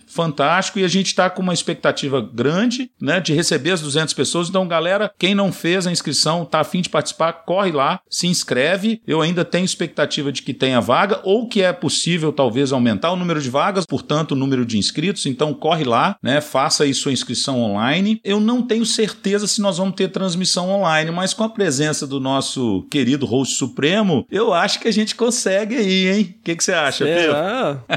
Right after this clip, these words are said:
Speaker 2: Uai, se tiver internet, <laughs> porque milagre eu não faço, né?
Speaker 1: É verdade, isso é verdade. Mas eu acho que a gente pode, por que não, né, já que o Desabraçando Aves estará, estará lá, né, com a, participando do evento,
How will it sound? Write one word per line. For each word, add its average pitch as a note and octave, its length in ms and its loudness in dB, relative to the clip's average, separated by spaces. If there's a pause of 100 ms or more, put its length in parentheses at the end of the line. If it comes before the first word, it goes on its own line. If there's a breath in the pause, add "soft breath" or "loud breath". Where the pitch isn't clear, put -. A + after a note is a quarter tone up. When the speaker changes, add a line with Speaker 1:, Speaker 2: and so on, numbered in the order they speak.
Speaker 2:
Uai, D#3 360 2
se - 220 -6
tiver F#3 320 0
internet, G3 840 2 (260)
<laughs> - 260 -8
porque G3 300 0
milagre G3 500 2
eu C4 40 0
não E4 140 0
faço, A#3+ 460 -2
né? G3 100 2 (200)
Speaker 1:
É - 200 2
verdade, B2+ 720 0
isso - 140 0
é B2+ 60 2
verdade. A#2+ 580 0
Mas A#2 220 2
eu D#3+ 100 0
acho D3 180 0
que F3+ 60 -2
a E3+ 40 0
gente F#3 240 0
pode, A3 320 -2
por G#3 200 -4
que E3+ 160 2
não, D3 300 2 (120)
né, C3 160 2
já C3+ 160 2
que D3 120 -2
o - 20 -2
Desabraçando C3 640 0
Aves B2 220 0
estará, A2+ 340 0
estará A#2 440 0
lá, C3 260 2
né, D#3 160 -4
com A2+ 240 -4
a, G2+ 500 -4
participando B2 680 -2
do A#2 120 -2
evento, C#3 520 -2